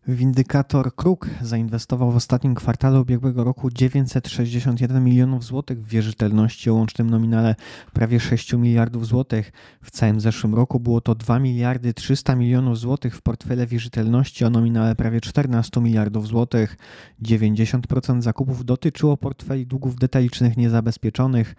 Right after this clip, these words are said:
Spłaty z portfeli zakupionych przez grupę wyniosły w czwartym kwartale prawie siedemset milionów złotych. Było to szesnaście procent więcej rok do roku.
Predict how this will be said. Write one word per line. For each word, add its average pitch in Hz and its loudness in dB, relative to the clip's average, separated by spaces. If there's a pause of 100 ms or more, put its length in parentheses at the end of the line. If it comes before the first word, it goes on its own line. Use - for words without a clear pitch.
(300)
Spłaty 107 0
z - -8
portfeli 117 -2
zakupionych 120 0
przez 117 -2
grupę 127 0
wyniosły 123 -2
w 110 -8
czwartym 143 -2
kwartale 127 0
prawie 123 -2
siedemset 139 -4
milionów 123 0
złotych. 120 0 (380)
Było 123 2
to 123 2
szesnaście 127 -2
procent 120 0
więcej 110 0
rok 107 0
do 110 2
roku. 113 0